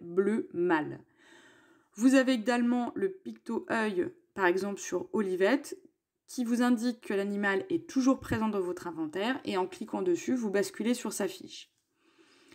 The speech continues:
Si je clique sur le picto œil de lunette, je retourne sur la fiche de lunettes. Vous avez également un bouton de redirection vous permettant d'aller dans le menu déclaration de naissance. Concernant les analyses du quinze juillet deux mille vingt-deux,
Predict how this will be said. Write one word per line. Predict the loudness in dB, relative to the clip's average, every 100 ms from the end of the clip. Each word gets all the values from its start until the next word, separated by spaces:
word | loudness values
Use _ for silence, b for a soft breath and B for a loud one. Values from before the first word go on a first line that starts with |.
| b
Si | -4 0
je | 2
clique | 2 0 -4
sur | -2
le | 0 0
picto | -4 -6 -6 2
œil | 2
de | 4
lunette, | 2 2 0 0 -4 -6
je | -2
retourne | 0 -2 0 2 2
sur | -2 -2
la | -2
fiche | -2 -4
de | -2
lunettes. | 0 0 -2 -10 _ _ _ _ _ B B B B B -2
Vous | 4 4
avez | 4
également | 0 0 2 4 4 4
un | 2 -2
bouton | -4 -6 -4
de | -2
redirection | -2 -2 -4 -4 -4 -6 0 2
vous | 2 -2
permettant | -4 0 2 2 2 0 0 b b b b b b _ _ _ _ _
d'aller | 0 4 4
dans | 2 2
le | 2
menu | 0 0 2 2 0
déclaration | -4 -2 2 2 2 2
de | 0
naissance. | 0 -2 -8 -14 -18 -20 _ _ _ _ _
Concernant | 4 4 6 6 6
les | 4
analyses | 2 0 -2 -4
du | -8
quinze | -12 -10 -10
juillet | -8 -6 -4 -2
deux | 0
mille | 0 0
vingt-deux, | 0 0 2 4 6 6